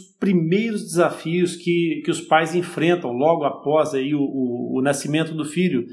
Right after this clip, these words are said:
quando tem uma fenda labiopalatina. E essa função, ela tem como objetivo primordial,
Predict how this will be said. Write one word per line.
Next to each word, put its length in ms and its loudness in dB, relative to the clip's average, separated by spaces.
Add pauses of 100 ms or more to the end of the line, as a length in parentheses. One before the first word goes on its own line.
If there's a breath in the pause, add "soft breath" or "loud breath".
(280 loud breath)
quando 260 -2
tem 140 2
uma 140 0
fenda 320 0
labiopalatina. 880 -2 (560 soft breath)
E 240 6
essa 240 2
função, 680 0
ela 240 2 (240)
tem 400 4
como 220 6
objetivo 680 -2 (340)
primordial, 1040 2